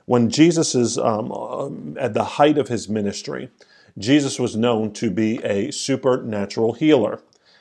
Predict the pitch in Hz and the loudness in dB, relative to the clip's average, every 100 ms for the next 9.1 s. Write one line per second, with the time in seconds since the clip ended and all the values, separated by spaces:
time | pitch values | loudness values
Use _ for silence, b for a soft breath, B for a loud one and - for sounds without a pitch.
0 | b 123 135 127 120 185 185 175 147 135 | b 0 0 0 0 -2 0 0 0 4
1 | 110 104 143 113 107 120 123 117 120 120 | 2 2 2 4 4 4 4 4 0 0
2 | 113 139 131 117 113 113 104 107 - 156 | -2 2 2 2 -2 -4 -2 -4 -4 -4
3 | 127 104 - 127 123 b b b - 113 | -2 -4 -4 -8 -8 b b b 0 2
4 | 117 127 - 139 131 101 95 113 - 117 | 4 2 2 4 4 2 -4 -6 -4 0
5 | 113 117 - 104 98 147 135 92 92 95 | 0 -2 -4 -4 2 4 4 0 -4 -4
6 | 101 117 113 156 131 110 - _ _ b | 0 2 2 4 2 0 -12 _ _ b
7 | b b b 123 113 107 143 120 123 127 | b b b 2 2 0 0 2 2 0
8 | 104 110 123 113 104 120 139 - 120 107 | 2 4 4 2 2 2 -2 -2 0 0
9 | 101 | -2